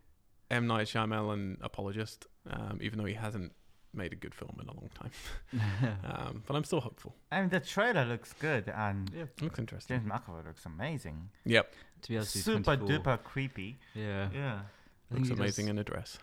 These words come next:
Speaker 2: apparently in the film he has to play nine different characters. Like, he has twenty-four personalities, but he shows off nine completely different.
Speaker 1: Completely different.
Speaker 2: Yeah,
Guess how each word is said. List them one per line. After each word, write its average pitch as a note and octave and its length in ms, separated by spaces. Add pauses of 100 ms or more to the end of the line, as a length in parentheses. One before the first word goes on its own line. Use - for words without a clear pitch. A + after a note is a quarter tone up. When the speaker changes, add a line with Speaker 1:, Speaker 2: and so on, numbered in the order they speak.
(120)
Speaker 2:
apparently F#2 340
in G2 80
the G2 60
film G2+ 200
he F#2+ 260
has F#2+ 260
to F#2 420 (160)
play F#2 220
nine F2+ 500
different E2+ 260
characters. E2+ 460
Like, E2 120
he F#2+ 40
has G2+ 100
twenty-four G2 400
personalities, F2+ 520
but F2 100
he - 60
shows F2+ 260
off F2 160
nine F2+ 480 (320)
completely F2+ 340
different. E2 320 (380)
Speaker 1:
Completely - 380
different. - 340
Speaker 2:
Yeah, F2 220